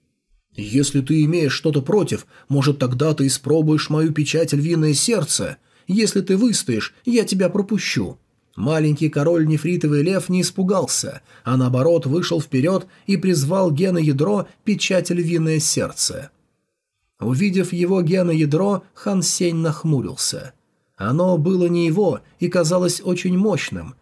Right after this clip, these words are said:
не было сомнения, что это было супергеноядро.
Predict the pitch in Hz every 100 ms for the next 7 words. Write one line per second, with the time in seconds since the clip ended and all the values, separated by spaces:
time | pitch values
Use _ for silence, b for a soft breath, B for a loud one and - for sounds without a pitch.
0 | b b 208 220 185 180 - 151 180 220
1 | 202 185 170 - 175 196 180 180 156 185
2 | 175 175 160 B - - 208 151 139 131
3 | 131 131 123 120 127 120 92 -